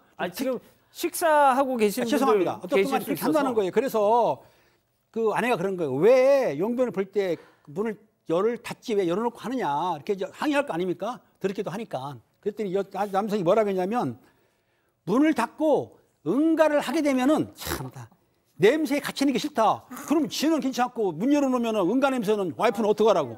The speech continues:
Speaker 2: 야, 정말 이 남자 이거 진짜 문제가 많습니다. 그러니까 이런 행동을 하는 남편을 보니까 이 아내가 있던 정마저 떨어지는 정이 뚝뚝뚝 떨어지는 거예요, 이게.
Speaker 1: 아, 근데 이거는 너무 극단적인 상황인 것 같은데요. 저는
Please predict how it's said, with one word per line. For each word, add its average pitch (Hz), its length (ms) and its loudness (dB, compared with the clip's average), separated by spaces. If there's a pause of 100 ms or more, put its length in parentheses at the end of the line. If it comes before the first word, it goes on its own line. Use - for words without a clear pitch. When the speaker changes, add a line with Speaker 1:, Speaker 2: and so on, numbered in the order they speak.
(500)
Speaker 2:
야, 143 180 -2
정말 180 340 -2
이 202 120 0
남자 214 440 2 (380)
이거 156 100 -6
진짜 - 140 -2
문제가 196 280 0
많습니다. 180 580 -4 (200)
그러니까 240 200 -2
이런 262 260 0
행동을 294 380 0
하는 277 100 -2
남편을 233 400 -4
보니까 214 420 -4 (460)
이 196 80 -4
아내가 165 680 -4 (580)
있던 233 360 0
정마저 208 380 -2
떨어지는 226 340 0
정이 233 260 -6 (160)
뚝뚝뚝 - 680 -4
떨어지는 240 420 0
거예요, 147 480 -4
이게. 127 200 -10
Speaker 1:
아, 156 140 -6
근데 208 160 -6
이거는 240 460 -2
너무 196 240 2
극단적인 285 640 -4
상황인 214 360 -8
것 165 100 -6
같은데요. 135 480 -10
저는 147 220 -16